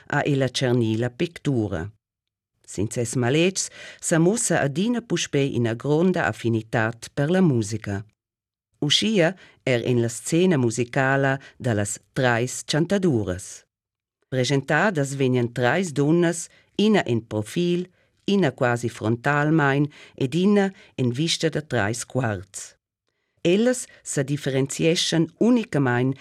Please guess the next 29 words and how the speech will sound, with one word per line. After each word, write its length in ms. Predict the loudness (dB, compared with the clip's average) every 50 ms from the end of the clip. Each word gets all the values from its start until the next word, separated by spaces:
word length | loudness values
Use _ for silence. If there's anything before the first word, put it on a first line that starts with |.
| -12 -12 -4
in 140 | -2 -2 -2
la 100 | -2 -4
colur 440 | -4 -4 -2 0 0 0 -2 -2 -2
dels 320 | -2 -4 -4 -4 -8 -14 -10 -6
chavels, 720 | -2 -2 0 2 2 2 2 0 -2 -6 -10 -16 -16 _ _ _ _ _ _ _ _ _ -2
in 180 | -2 0 0 0
ils 380 | -2 -2 -2 -2 -4 -6 -12 -12
vestgits 840 | -8 -6 -6 -4 -4 -6 -4 -2 -2 -2 -2 -2 -4 -10 -16 -18 -18 _ _ _ _ _ _ _ -2
et 360 | 0 0 0 -2 -8 -20 -20 _ -4 0
in 160 | 2 2 2
lor 200 | 2 0 -2 -4
posiziun. 720 | -2 -4 -4 -2 -2 -6 -6 -4 -2 -2 -2 -2 -4 -8 -12 _ _ _ _ _ _ _ _ _ _ _ _ _ _ _ _ -6
Las 220 | -2 -2 -2 -2 0
dunnas 500 | 0 0 2 4 4 4 2 2 -2 -8 -14 -20 -20 _
sesen 500 | -12 -6 -2 0 0 0 0 -2 -4 -4
stretchamain 960 | -4 -4 -6 -6 -4 -2 -2 -2 -2 -2 -2 0 0 2 2 2 0 0 -2 -4 -6 -14 _ -8
vid 220 | -4 -4 -2 -2
ina 200 | 0 0 2 2
maisa. 560 | 2 2 2 0 0 -2 -4 -4 -6 -8 -8 -10 _ _ _ _ _ _ -2
Ellas 480 | 0 2 2 4 4 2 2 0 -6 -14 _ _
sa 200 | -10 -4 -4 -4
sgoban 680 | -4 -2 0 2 2 2 2 2 2 2 2 2 0
sur 220 | -2 -4 -4 -2 0
in 160 | -2 -2 -2
codisch 540 | -2 -2 0 0 0 0 0 -2 -4 -2 -4
da 100 | -6 -6
chant 540 | -6 -2 -2 0 2 2 0 -2 -4 -8 -20 _ -6
a 80 | -4 -2
vert. 640 | 0 0 0 0 -2 -4 -10 _ -20 -20 -20 _